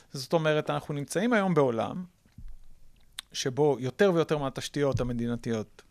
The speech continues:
נמצאות במרחב הקיברנטי, אוקיי? צריך להגן עליהם בצורה מאוד מאוד רובסטית. זה היה נכון תמיד,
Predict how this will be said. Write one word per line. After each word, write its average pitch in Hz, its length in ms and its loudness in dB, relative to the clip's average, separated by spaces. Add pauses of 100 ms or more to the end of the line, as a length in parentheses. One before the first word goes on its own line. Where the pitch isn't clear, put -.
(140)
נמצאות 156 580 4
במרחב 120 420 -4
הקיברנטי, - 720 -10 (680)
אוקיי? 160 340 -4 (300)
צריך 165 340 0
להגן 147 520 4
עליהם 139 360 4
בצורה 139 340 0
מאוד 135 240 4
מאוד 127 180 -2
רובסטית. 95 680 -8 (1000)
זה 151 180 4
היה 165 200 6
נכון 151 480 2 (1300)
תמיד, 147 440 2